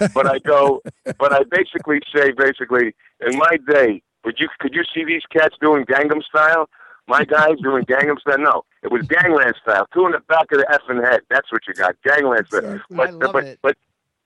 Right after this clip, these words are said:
Speaker 1: but check out that YouTube. It's very funny. It's very funny.
Speaker 2: You're funny.
Speaker 3: So
Speaker 2: Are you from Brooklyn?
Speaker 1: Well, originally I'm from Astoria, Queens.
Speaker 2: Oh, go away. I'm from
Speaker 1: And the
Speaker 2: Astoria, too. I lived on eleventh Street and thirty-fourth Avenue in Ravenswood.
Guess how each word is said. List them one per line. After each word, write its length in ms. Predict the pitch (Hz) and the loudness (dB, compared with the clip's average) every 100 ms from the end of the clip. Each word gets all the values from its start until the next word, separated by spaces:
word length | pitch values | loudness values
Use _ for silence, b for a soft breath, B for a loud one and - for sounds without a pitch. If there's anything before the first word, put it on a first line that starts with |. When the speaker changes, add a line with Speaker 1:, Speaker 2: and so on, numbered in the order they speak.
| _ b b - | _ b b -6
Speaker 1:
but 140 | 135 - 196 | -6 -2 -2
check 180 | - | 0
out 160 | 175 165 | 0 0
that 160 | 160 135 | 0 0
YouTube. 460 | 151 151 143 131 120 | -2 -4 0 -2 -2
It's 120 | - 127 | -6 0
very 280 | 156 135 - 117 | 2 2 0 -4
funny. 320 | 113 82 - _ - | -2 -4 -10 _ -12
It's 120 | 101 - 101 | -12 -8 0
very 220 | 131 123 - | 2 2 0
funny. 260 | 110 104 85 _ _ _ _ | -2 -2 -6 _ _ _ _
Speaker 2:
You're 200 | 175 240 | -8 -8
funny. 200 | - 180 | -6 -4
Speaker 3:
So 280 | 208 196 - - - | 0 -2 -4 -14 -6
Speaker 2:
Are 60 | |
you 120 | 226 302 | -4 -4
from 220 | 294 214 | -4 -2
Brooklyn? 480 | 214 233 302 311 - _ _ _ _ _ _ _ _ _ _ _ _ _ - | -2 -4 -8 -10 -16 _ _ _ _ _ _ _ _ _ _ _ _ _ -2
Speaker 1:
Well, 200 | 117 113 | 2 2
originally 440 | 120 139 135 127 | 2 0 0 0
I'm 100 | 113 - | 0 -2
from 180 | 107 101 | -4 -4
Astoria, 400 | - 110 107 92 | -2 0 0 -2
Queens. 460 | 95 87 87 101 _ _ - | -6 -8 -8 -12 _ _ -4
Speaker 2:
Oh, 120 | 196 | -2
go 140 | 208 214 | 2 2
away. 280 | 208 202 | 2 2
I'm 140 | 185 196 | -2 -4
from 100 | 208 | -4
Speaker 1:
And 60 | 202 | -4
the 20 | |
Speaker 2:
Astoria, 500 | - 196 196 202 185 | -4 -4 -2 -2 -4
too. 260 | - 214 | -4 -2
I 60 | 185 | -2
lived 200 | 190 196 | -4 -4
on 80 | 190 | -4
eleventh 400 | 185 202 208 202 | -2 -2 -2 -4
Street 240 | - 214 | -4 -4
and 80 | 214 | -2
thirty-fourth 560 | 208 196 208 208 208 226 | 0 0 0 0 0 2
Avenue 340 | 226 214 180 | 0 0 0
in 100 | 175 | 0
Ravenswood. 760 | 196 226 220 180 170 - 170 | 2 2 2 -2 -2 -4 -4